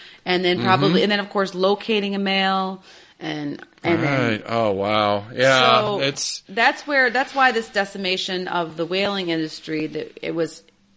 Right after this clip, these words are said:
Speaker 1: halted in around nineteen sixty-six or
Speaker 2: Mm-hmm.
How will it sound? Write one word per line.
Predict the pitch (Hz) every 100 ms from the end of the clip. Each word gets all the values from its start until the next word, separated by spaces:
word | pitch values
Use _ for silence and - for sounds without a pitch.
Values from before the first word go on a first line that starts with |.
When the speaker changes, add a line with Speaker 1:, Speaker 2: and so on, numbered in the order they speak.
| _ -
Speaker 1:
halted | - 226 247 247 196
in | 165
around | 160 156 160
nineteen | 165 170 165
sixty-six | 170 - 165 - 156 -
or | 117
Speaker 2:
Mm-hmm. | 120